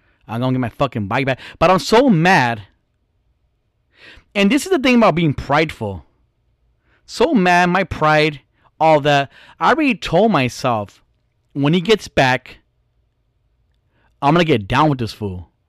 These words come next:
Fuck that. I'm gonna get down with this fucking fool. Took my fucking bike. Disrespect. Super disrespect. Not gonna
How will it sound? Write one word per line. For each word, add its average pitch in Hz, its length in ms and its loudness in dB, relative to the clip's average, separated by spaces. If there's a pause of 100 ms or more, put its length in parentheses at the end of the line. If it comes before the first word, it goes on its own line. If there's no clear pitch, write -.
Fuck - 460 -2
that. 135 580 -2 (960)
I'm 160 160 2
gonna 214 120 0
get 123 340 -6
down 156 280 2
with 127 120 -4
this 117 180 -10
fucking 110 360 -6
fool. 107 380 -8 (140)
Took 160 160 -4
my 123 140 -4
fucking 120 440 -6
bike. 123 320 -2 (340)
Disrespect. - 1700 -6 (960)
Super 392 680 0
disrespect. 110 1300 -6 (840)
Not 233 140 -6
gonna 110 160 -6